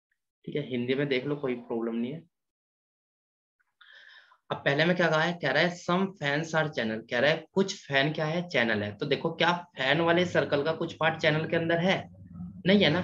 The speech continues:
टेलीविजन का दे रखा है, टेलीविजन, कुछ टेलीविजन क्या है, चैनल है, फैन तो नहीं है ना। तो इसलिए पहला conclusion आपका क्या हो गया, Wrong हो गया।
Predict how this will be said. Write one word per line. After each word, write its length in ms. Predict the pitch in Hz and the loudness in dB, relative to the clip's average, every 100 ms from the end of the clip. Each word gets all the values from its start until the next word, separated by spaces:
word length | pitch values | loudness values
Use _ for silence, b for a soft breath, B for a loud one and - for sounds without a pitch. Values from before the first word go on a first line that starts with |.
| - | 2
टेलीविजन 440 | 175 180 202 220 | 6 8 8 6
का 80 | 208 | 6
दे 100 | 175 | 4
रखा 220 | 127 - 139 | 2 2 0
है, 40 | |
टेलीविजन, 460 | 139 156 143 147 175 | 2 2 2 0 -2
कुछ 200 | 175 165 | -4 -4
टेलीविजन 320 | 165 151 165 | -2 -2 -4
क्या 140 | 170 165 | -4 -2
है, 120 | 165 | -4
चैनल 380 | 180 120 117 104 | -2 -2 0 -2
है, 60 | 104 - _ b _ - | -6 -12 _ b _ 0
फैन 240 | 139 160 | 2 2
तो 80 | 180 | 4
नहीं 160 | 202 180 | 4 4
है 60 | 131 | 2
ना। 80 | |
तो 480 | 165 - _ _ - | -4 -10 _ _ -4
इसलिए 240 | 135 170 175 | -4 -2 -2
पहला 260 | 131 123 143 | 0 0 0
conclusion 460 | 160 151 151 156 | -2 -2 -2 -2
आपका 220 | 143 - | -2 -6
क्या 140 | 151 147 | -6 -4
हो 80 | 123 | -2
गया, 160 | 143 | -2
Wrong 260 | 160 127 107 | 0 0 0
हो 120 | 98 | -2
गया। 180 | - - | -6 -8